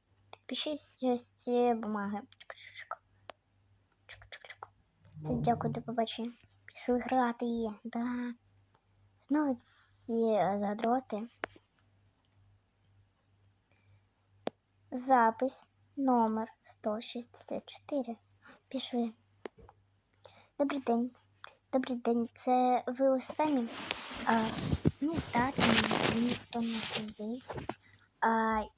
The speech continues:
ми взяли будиночок,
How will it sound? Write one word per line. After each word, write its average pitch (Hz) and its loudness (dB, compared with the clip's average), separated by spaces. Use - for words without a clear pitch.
ми 294 0
взяли 247 0
будиночок, 240 -6